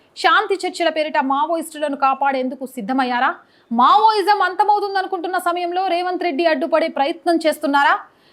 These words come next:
రేవంత్ ప్రతిపాదిస్తున్న శాంతి చర్చల వల్ల ఒరిగేదేంటి? ఎవరికి లాభం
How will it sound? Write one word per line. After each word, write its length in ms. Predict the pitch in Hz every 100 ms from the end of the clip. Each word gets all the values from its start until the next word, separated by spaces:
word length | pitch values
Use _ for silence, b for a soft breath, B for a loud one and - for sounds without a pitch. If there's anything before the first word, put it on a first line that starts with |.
| -
రేవంత్ 400 | 330 466 480 -
ప్రతిపాదిస్తున్న 600 | 381 370 349 339 349 330
శాంతి 380 | - 302 370 339
చర్చల 320 | 320 302 277
వల్ల 200 | 254 311
ఒరిగేదేంటి? 1000 | 247 214 233 254 190 185 - _ - 208
ఎవరికి 280 | 240 392 330
లాభం 340 | 285 339 370